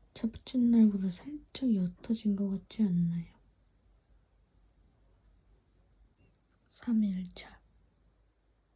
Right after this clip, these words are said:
하지 말라는 대로 다 했더니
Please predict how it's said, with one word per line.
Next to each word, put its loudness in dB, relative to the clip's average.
하지 -4
말라는 0
대로 -4
다 -18
했더니 -6